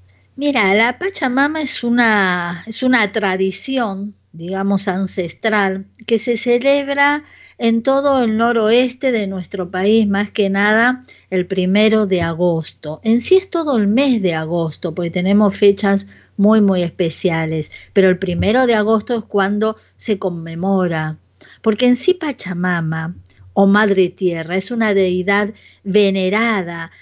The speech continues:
eh, por ser generadora de vida, por ser un símbolo más que nada de fecundidad, y mucho en lo que es el dinero,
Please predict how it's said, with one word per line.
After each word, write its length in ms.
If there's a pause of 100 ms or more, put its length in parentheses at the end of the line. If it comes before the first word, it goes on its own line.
(140)
eh, 120
por 180
ser 200
generadora 720
de 160
vida, 540 (260)
por 120
ser 200
un 160
símbolo 560
más 160
que 160
nada 260
de 140
fecundidad, 1040 (400)
y 140
mucho 600
en 160
lo 140
que 180
es 220 (160)
el 240
dinero, 720